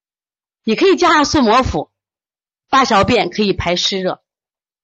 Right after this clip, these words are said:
就这样一个方子，我们调理了一个疗程，孩子的尿床好了，孩子咳嗽两个月的慢性咳嗽也好了。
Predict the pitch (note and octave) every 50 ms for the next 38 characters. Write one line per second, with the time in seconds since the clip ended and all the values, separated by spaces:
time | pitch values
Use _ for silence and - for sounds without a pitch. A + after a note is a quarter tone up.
0 | _ _ - E4 E4 - G4 G#4 F#4+ D4+ C4+ C#4 C4+ C4 A#3+ - C#4+ C#4+ C#4 B3+
1 | A3 G3 D3 - _ _ _ _ _ _ _ _ _ _ _ _ _ _ _ _
2 | _ _ - G#3 G#3+ A#3 A#3 G#3 - - A3 A#3 A#3 G#3 F3 F3+ F3 F#3+ F3+ F#3
3 | F3 D#3 C#3+ D#3 D#3 - - D3 C#3 - _ _ _ _ _ _ - - G#3 G#3+
4 | B3 A3+ C4+ B3 F#3+ G3+ F3 D#3 D3 C#3+ C3+ B2+ - _ _ _ _ _ _ _
5 | _ _ _ _ _ _ - - - - _ _ _ _ _ _ - C#4 F4+ G4+
6 | F4 C#4+ - - A#3 B3 D4+ E4 - - E3 C#3 C3+ C3+ C3+ - - - F#3+ F#3
7 | F#3+ G3+ F3 F3+ - - G3 G3+ G3 - G3+ F3+ F3 D3+ B2+ C3+ C#3+ D3+ E3+ G#3+
8 | A#3+ A#3 F#3+ D3+ D3 B2+ A#2+ - _ _ _ _ - - F3+ G3+ G3+ F#3 E3+ D3+
9 | C#3 - - - - D3+ D3+ - F#3+ - - - - - - - -